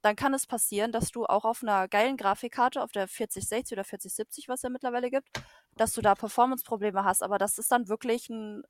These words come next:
also ein Produktionsfehler oder halt wirklich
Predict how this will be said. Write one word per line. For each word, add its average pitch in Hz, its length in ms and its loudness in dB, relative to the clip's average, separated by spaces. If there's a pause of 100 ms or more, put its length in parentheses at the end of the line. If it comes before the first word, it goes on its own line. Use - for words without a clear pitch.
(140)
also 190 300 -2 (340)
ein 180 300 -12 (500)
Produktionsfehler 220 840 0
oder 196 200 0
halt 208 200 -2
wirklich - 440 -8